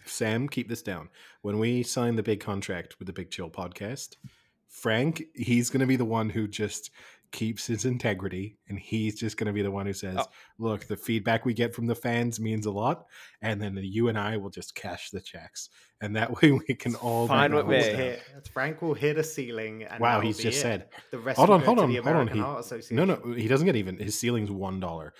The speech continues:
Speaker 1: He, he's just said, <laughs> "Fine with me." That's what he
Speaker 2: No,
Speaker 1: just said.
Speaker 2: I make my money during the podcast, and then once we're done, and people still just wanna hang out with us and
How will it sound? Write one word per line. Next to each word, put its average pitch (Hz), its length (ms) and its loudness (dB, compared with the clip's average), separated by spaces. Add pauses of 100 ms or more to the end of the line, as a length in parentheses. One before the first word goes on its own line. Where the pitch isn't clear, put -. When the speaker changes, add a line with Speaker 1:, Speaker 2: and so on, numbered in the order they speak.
(200)
Speaker 1:
He, 139 240 -10
he's 104 240 -2
just 127 240 2
said, 110 220 2
<laughs> - 0 -
"Fine 135 520 2
with 131 220 4
me." 95 360 -6
That's 107 240 -4
what 117 120 -2
he 113 80 0
Speaker 2:
No, 202 160 12
Speaker 1:
just - 180 0
said. 92 260 -12
Speaker 2:
I 156 120 6
make 156 320 6
my 151 160 8
money 143 340 6
during 131 460 2
the 117 80 -2
podcast, 104 640 0
and 117 120 -10
then 113 160 -2
once 127 300 -2
we're 117 200 -2
done, 131 520 0 (1300)
and 110 200 -4
people 120 260 -4
still 117 220 -4
just 117 140 -8
wanna 113 180 2
hang 113 180 -4
out 120 160 -2
with 175 160 -4
us 190 280 0
and 110 340 -6